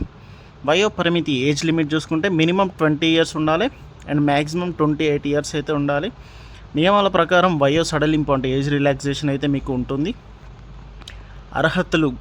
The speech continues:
అభ్యర్థులు గుర్తింపు పొందిన విశ్వవిద్యాలయం నుంచి ఏదైనా విభాగంలో గ్రాడ్యుయేషన్ డిగ్రీ కలిగి ఉండాలి. కేవలం డిగ్రీ ఉంటే సరిపోతుంది మీకు అప్లై చేయడానికి. ఖాళీ వివరాలు చూసుకుంటే, అప్రెంటిస్ నాలుగు వేల పోస్టులు ఉన్నాయి.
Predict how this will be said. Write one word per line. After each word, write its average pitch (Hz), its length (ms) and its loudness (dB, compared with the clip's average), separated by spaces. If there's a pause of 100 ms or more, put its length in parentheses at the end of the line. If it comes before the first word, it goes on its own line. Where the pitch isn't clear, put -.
(140)
అభ్యర్థులు 202 400 0
గుర్తింపు 190 420 0
పొందిన 180 300 0
విశ్వవిద్యాలయం 165 720 0
నుంచి 156 220 -2
ఏదైనా 156 320 2
విభాగంలో 147 520 0
గ్రాడ్యుయేషన్ 143 800 0
డిగ్రీ 131 300 -2
కలిగి 131 260 -2
ఉండాలి. 131 380 -2 (500)
కేవలం 160 320 0
డిగ్రీ 143 240 -2
ఉంటే 160 200 4
సరిపోతుంది 143 560 -2
మీకు 135 240 0
అప్లై 139 240 2
చేయడానికి. 131 560 -2 (1000)
ఖాళీ 190 220 4
వివరాలు 180 460 4
చూసుకుంటే, 185 340 0
అప్రెంటిస్ 160 520 0
నాలుగు 147 260 4
వేల 143 140 2
పోస్టులు 143 460 -2
ఉన్నాయి. 151 260 0